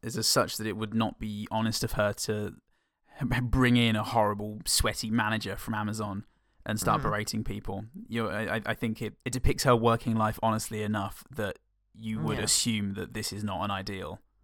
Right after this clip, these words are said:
Speaker 2: Yeah.
Speaker 1: It, it's, it's a necessary evil. I, yeah, I really like this movie. It's
Speaker 2: Yeah.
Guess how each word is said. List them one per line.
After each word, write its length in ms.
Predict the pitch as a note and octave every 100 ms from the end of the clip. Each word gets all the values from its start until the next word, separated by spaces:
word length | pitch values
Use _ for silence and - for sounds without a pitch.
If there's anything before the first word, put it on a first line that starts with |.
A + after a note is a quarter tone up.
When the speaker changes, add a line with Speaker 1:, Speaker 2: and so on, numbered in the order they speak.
| -
Speaker 2:
Yeah. 320 | D3+ C3 C3 C#3
Speaker 1:
It, 160 | A2 -
it's, 220 | A2 -
it's 180 | A2 -
a 60 | G#2
necessary 540 | G#2+ G2+ A2 - G2
evil. 380 | G2+ G#2+ G#2 A2 _ _ -
I, 320 | G#2 G#2 G#2+ -
yeah, 240 | G#2+ F#2
I 80 | G#2+
really 320 | G#2+ A2 G#2
like 160 | G#2 G#2
this 160 | G#2 -
movie. 460 | G#2 G2 G2 G#2 -
It's 240 | G2+ -
Speaker 2:
Yeah. 220 | - G2+